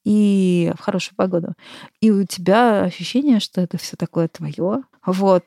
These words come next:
а, ну, потому что оно как бы ничего конкретно, да, ну, а значит, и твое тоже.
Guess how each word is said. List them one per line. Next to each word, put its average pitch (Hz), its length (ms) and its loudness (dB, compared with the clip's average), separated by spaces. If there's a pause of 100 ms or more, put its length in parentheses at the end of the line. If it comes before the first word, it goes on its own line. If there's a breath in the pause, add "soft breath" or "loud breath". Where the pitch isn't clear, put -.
(100)
а, 165 760 -2
ну, 214 120 2
потому 175 320 0
что - 200 -4
оно 165 260 0 (220)
как 160 220 -4
бы 170 140 0
ничего 180 460 2
конкретно, 180 580 -2
да, 233 180 0
ну, 185 160 2
а 165 40 0
значит, - 400 -6
и 160 40 -4
твое 165 280 -6
тоже. 262 320 0